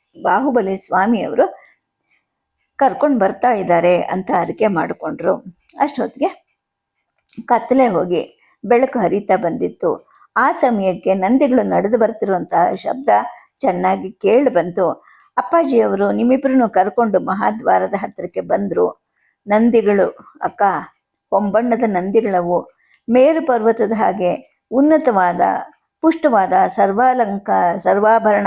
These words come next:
ಅಲಂಕೃತಗಳಾದ ಆ ನಂದಿಗಳು ಬರ್ತಾ ಇರೋದನ್ನು ನೋಡಿದ್ವಿ. ಹನ್ನೆರಡು ಪುರುಷ ಪ್ರಮಾಣನಾದ್ರೂ ಕೂಡ ಪರಮ ಸೌಮ್ಯನಾಗಿ ಸುಂದರವಾಗಿ ಕಾಣ್ತಿದ್ದಂತಹ ಭಗವಾನ್ ಬಾಹುಬಲಿ ಸ್ವಾಮಿ ಅವುಗಳನ್ನ ಕರ್ಕೊಂಡು ಬರೋದನ್ನ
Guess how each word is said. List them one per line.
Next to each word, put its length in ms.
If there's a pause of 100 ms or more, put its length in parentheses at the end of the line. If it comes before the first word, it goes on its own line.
(120)
ಅಲಂಕೃತಗಳಾದ 800 (160)
ಆ 120
ನಂದಿಗಳು 680 (360)
ಬರ್ತಾ 360
ಇರೋದನ್ನು 800
ನೋಡಿದ್ವಿ. 720 (360)
ಹನ್ನೆರಡು 540
ಪುರುಷ 280
ಪ್ರಮಾಣನಾದ್ರೂ 840
ಕೂಡ 240
ಪರಮ 340
ಸೌಮ್ಯನಾಗಿ 1000 (280)
ಸುಂದರವಾಗಿ 760
ಕಾಣ್ತಿದ್ದಂತಹ 920
ಭಗವಾನ್ 640 (460)
ಬಾಹುಬಲಿ 560
ಸ್ವಾಮಿ 440
ಅವುಗಳನ್ನ 420
ಕರ್ಕೊಂಡು 440
ಬರೋದನ್ನ 460